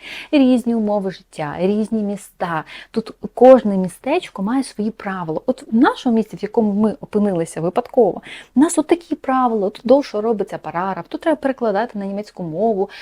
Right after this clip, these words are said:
там, е, документи і так далі. В інших місцях цього нема. Тобто немає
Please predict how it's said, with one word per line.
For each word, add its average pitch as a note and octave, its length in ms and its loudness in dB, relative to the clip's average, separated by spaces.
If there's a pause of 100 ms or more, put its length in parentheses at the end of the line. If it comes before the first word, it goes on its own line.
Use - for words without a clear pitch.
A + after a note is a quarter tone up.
(160)
там, F#3 300 -4
е, F#3 160 0
документи G3 440 -4
і A3+ 40 0
так F#3+ 180 -6
далі. F3+ 200 -2
В G3 160 -4
інших F#4 260 0
місцях G#3+ 240 -2
цього A#3+ 260 2
нема. C#4+ 500 6
Тобто - 260 -6 (340)
немає B3 420 4